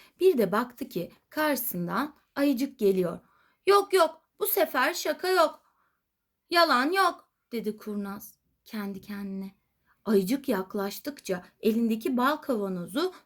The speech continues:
daha çok belli oluyordu. İni de epeyce uzaktaydı. Bizim tilki Kurnaz yardım etmeye karar verdi. "Belki yardım edersem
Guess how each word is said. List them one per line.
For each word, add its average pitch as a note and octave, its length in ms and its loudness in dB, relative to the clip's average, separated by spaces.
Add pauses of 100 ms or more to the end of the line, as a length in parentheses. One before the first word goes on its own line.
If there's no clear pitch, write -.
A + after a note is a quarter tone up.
daha D4 220 2
çok D4 280 -4
belli A#3+ 280 2
oluyordu. G3+ 760 -2 (600)
İni C#4 320 4
de G3+ 220 0
epeyce B3 720 -2 (100)
uzaktaydı. A3+ 960 -4 (440)
Bizim G#4 320 -2
tilki C#4+ 380 -4
Kurnaz A#3+ 540 -2 (220)
yardım C4 400 4
etmeye A#3 400 -4
karar G#3 400 -4
verdi. F#3+ 440 -8 (380)
"Belki A4 380 2
yardım C4+ 460 0
edersem C#4+ 800 0